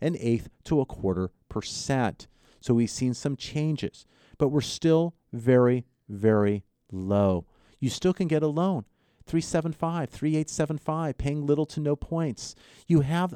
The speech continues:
opportunities out there to save money. If you're paying something in the mid fours, you're paying too much and your lender loves you.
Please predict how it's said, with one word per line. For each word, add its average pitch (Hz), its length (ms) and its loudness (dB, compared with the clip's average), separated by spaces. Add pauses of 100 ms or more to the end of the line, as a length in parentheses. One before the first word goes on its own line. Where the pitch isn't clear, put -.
opportunities 151 800 -2
out 120 180 0
there 139 100 0
to 156 80 0
save 127 360 -2
money. 143 340 -2 (300)
If 143 80 0
you're 165 80 8
paying 190 320 0
something 185 340 -4
in 175 80 -2
the 165 160 0
mid 170 220 0
fours, 180 460 2
you're 170 80 2
paying 175 260 -2
too - 180 -4
much 160 220 -2
and 170 100 -2
your 165 120 2
lender 139 340 2
loves 196 480 -2
you. 135 240 -2